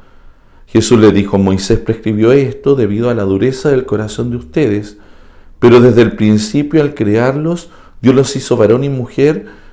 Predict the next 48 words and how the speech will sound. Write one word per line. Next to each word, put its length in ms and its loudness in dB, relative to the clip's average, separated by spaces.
Por 160 4
eso 560 -2
el 220 2
hombre 280 2
dejará 360 -2
a 40 -8
su 200 -12
padre 280 -2
y 20 -2
a 80 -4
su 140 -12
madre 480 -4
para 180 4
unirse 500 2
a 40 0
su 140 -6
esposa, 680 -4
y 80 0
los 180 4
dos 140 0
serán 380 -2
una 240 -4
sola 360 -6
ca-, 160 -10
carne, 480 -6
de 100 2
manera 400 4
que 140 -4
ya 120 0
no 120 -2
son 300 -4
dos, 260 -2
sino 200 -4
una 160 -4
sola 300 -6
carne. 460 -8
Por 140 4
eso 220 4
lo 140 4
que 120 2
Dios 280 0
unió, 340 0
que 100 -4
no 120 -2
lo 80 -4
separe 420 -2
el 100 -2
hombre". 360 -6